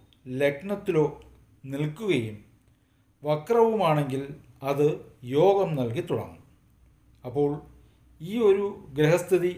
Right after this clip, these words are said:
യോഗഫലങ്ങൾ നൽകും. അതുപോലെ നാലാമിടം എന്ന് പറയുന്നത് സുഖസ്ഥാനമാണ്. അപ്പോൾ നാലാമിടത്തിൻ്റെ അധിപതി മറഞ്ഞു നിൽക്കരുത്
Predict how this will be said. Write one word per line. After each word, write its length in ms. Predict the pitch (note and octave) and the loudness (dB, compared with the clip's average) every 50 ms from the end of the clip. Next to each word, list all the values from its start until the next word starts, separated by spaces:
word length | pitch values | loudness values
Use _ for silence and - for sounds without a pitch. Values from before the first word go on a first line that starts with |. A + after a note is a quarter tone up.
| - - - - C#3+ B2+ B2 | -10 -18 -20 -18 -12 -2 0
യോഗഫലങ്ങൾ 640 | C#3 D#3+ F3+ F#3+ G#3 F3+ C#3+ D3+ C#3+ C3 B2+ C3 C#3+ D3 - - _ _ D3 | 2 4 4 4 2 0 0 -2 -2 -2 -4 -4 -6 -8 -12 -18 _ _ -8
നൽകും. 340 | C#3 B2 A2+ - - - - _ _ _ _ _ _ _ _ _ _ _ _ _ _ _ _ _ _ _ _ _ _ | -8 -6 -8 -10 -16 -20 -20 _ _ _ _ _ _ _ _ _ _ _ _ _ _ _ _ _ _ _ _ _ _
അതുപോലെ 400 | D#3 F3+ F#3 G3 F#3+ F3+ E3+ C3 - - - _ _ _ _ _ _ _ _ _ _ _ _ | -6 -2 2 2 2 2 0 -2 -4 -6 -14 _ _ _ _ _ _ _ _ _ _ _ _
നാലാമിടം 680 | D3+ D3 D3 D#3+ F3+ F#3+ G3+ G#3+ G#3+ G3+ G3 G3 G3+ G3+ G3 - E3 | -8 -4 -2 0 0 2 2 0 0 0 2 0 0 0 -2 -8 -6
എന്ന് 160 | D#3+ E3 F3+ | -4 0 2
പറയുന്നത് 460 | E3 D3+ D#3 D#3+ D3+ D3+ D3 D3 D3+ D3 D3 - - | 4 4 4 4 4 2 2 2 2 0 -2 -4 -8
സുഖസ്ഥാനമാണ്. 840 | - - D3+ D3 D#3 D3+ D3+ - D3+ C#3+ C3 A#2+ A2 G2 - - - - - _ _ _ _ _ _ _ _ _ _ _ _ _ | -8 -2 2 2 2 2 2 2 2 2 2 0 -2 -6 -10 -14 -18 -20 -20 _ _ _ _ _ _ _ _ _ _ _ _ _
അപ്പോൾ 240 | C#3+ C#3 D#3 D#3+ D#3+ D#3 D#3+ - - _ - D3+ | -10 -6 -4 -4 -4 -4 -6 -12 -18 _ -16 -6
നാലാമിടത്തിൻ്റെ 880 | C#3 C#3 D#3 E3+ F3+ F#3+ G3+ G3+ G3+ F#3+ F#3+ F#3+ G3 G3 F3+ F3 F#3 F3 | -2 0 2 2 4 4 4 2 2 0 -2 -2 -2 -6 -4 0 2 2
അധിപതി 420 | D3+ C#3+ D3+ D#3+ E3 D#3 D#3+ E3 E3 - - - _ C3 | 2 2 2 0 0 -2 -2 -6 -8 -12 -16 -20 _ -8
മറഞ്ഞു 400 | B2+ C3 C3 C3+ D3+ D3+ E3 D#3+ | -4 -4 -2 -2 -2 -2 -2 -2
നിൽക്കരുത് 540 | C#3 B2 A#2 A#2 - A2+ G2 F#2+ F#2 F2+ | -2 -4 -4 -4 -6 -8 -8 -8 -14 -16